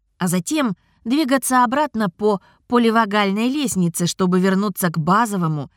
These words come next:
безопасному состоянию социальной вовлечённости, где мы спокойно и комфортно чувствуем себя наедине с собой и при контакте с другими. Многие продолжают пользоваться старыми,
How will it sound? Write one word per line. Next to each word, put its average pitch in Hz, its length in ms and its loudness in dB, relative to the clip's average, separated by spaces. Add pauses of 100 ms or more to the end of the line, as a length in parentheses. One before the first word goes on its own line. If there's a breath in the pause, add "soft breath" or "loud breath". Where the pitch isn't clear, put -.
(180)
безопасному 247 800 0
состоянию 220 840 -2
социальной 190 600 0
вовлечённости, 196 960 -2 (220)
где 190 220 0
мы 202 120 2
спокойно 254 680 -2
и 196 60 -2
комфортно 202 800 -2
чувствуем 240 520 -2
себя 214 440 0 (280 soft breath)
наедине 214 600 0
с - 40 -2
собой 175 580 0 (280)
и 202 100 0
при 196 160 0
контакте 185 760 -2 (200)
с 175 80 -6
другими. 165 640 -2 (680)
Многие 254 500 0
продолжают 208 800 -2
пользоваться 214 640 -2
старыми, 185 600 -4